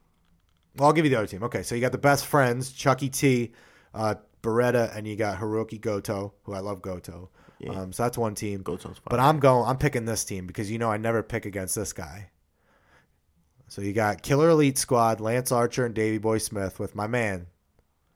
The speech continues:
Speaker 1: Minoru Suzuki. That's my team. That's my pick.
Speaker 2: I love Suzuki.
Speaker 1: Killer Elite Squad and Minoru.
Speaker 2: I gotta go Hangman Page 'cause I wanna see some gold on my guy.
Speaker 1: You're going, all right, well, this is only for number one contender 'cause they still gotta win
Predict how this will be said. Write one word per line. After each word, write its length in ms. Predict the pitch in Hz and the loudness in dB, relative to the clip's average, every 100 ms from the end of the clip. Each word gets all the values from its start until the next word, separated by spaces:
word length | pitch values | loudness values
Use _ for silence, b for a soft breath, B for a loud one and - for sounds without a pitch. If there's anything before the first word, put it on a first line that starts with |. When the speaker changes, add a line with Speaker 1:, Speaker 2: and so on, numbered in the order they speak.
| _ - | _ -10
Speaker 1:
Minoru 320 | 98 95 95 | -6 -4 -4
Suzuki. 540 | - 95 85 87 82 _ | -6 -10 -10 -12 -18 _
That's 180 | - 101 | -10 -6
my 120 | 110 | -4
team. 220 | 98 87 82 | -4 -10 -10
That's 160 | 104 107 | -8 -6
my 100 | 95 | -6
pick. 300 | 90 - _ _ | -8 -14 _ _
Speaker 2:
I 80 | - | -8
love 160 | 98 95 | -8 -8
Suzuki. 340 | 95 95 98 - | -12 -12 -12 -2
Speaker 1:
Killer 260 | 131 117 117 | 0 2 2
Elite 220 | 113 110 | 0 -2
Squad 420 | - 110 107 101 | -2 0 0 -2
and 120 | 98 | -6
Minoru. 400 | 98 98 87 85 - b b b b - | -6 -6 -6 -10 -16 b b b b -12
Speaker 2:
I 60 | 104 | -8
gotta 200 | 98 92 | -8 -8
go 100 | 92 | -8
Hangman 400 | 90 90 92 85 | -8 -8 -10 -6
Page 340 | 95 95 - | -6 -6 -8
'cause 100 | 92 | -10
I 60 | 92 | -8
wanna 160 | 92 | -8
see 140 | - 98 | -10 -12
some 140 | 92 | -10
gold 260 | 92 92 87 | -8 -6 -8
on 80 | |
my 140 | 90 90 | -10 -12
guy. 320 | 90 95 98 - | -10 -12 -12 -16
Speaker 1:
You're 140 | 104 104 | -8 -2
going, 280 | 113 107 - - | 0 -2 -6 -10
all 80 | 113 | -8
right, 160 | 98 | -6
well, 80 | 107 | -2
this 100 | 139 202 | 0 6
is 60 | |
only 160 | 233 214 | 8 8
for 120 | 160 | 4
number 220 | 143 139 | 2 4
one 180 | 131 127 | 4 2
contender 460 | - - 151 104 85 | -2 -2 0 -2 -8
'cause 200 | - 92 | -10 -4
they 100 | 123 | -2
still 200 | - 143 | 0 0
gotta 200 | 117 98 | 2 2
win 460 | 117 135 104 92 | 2 2 0 -6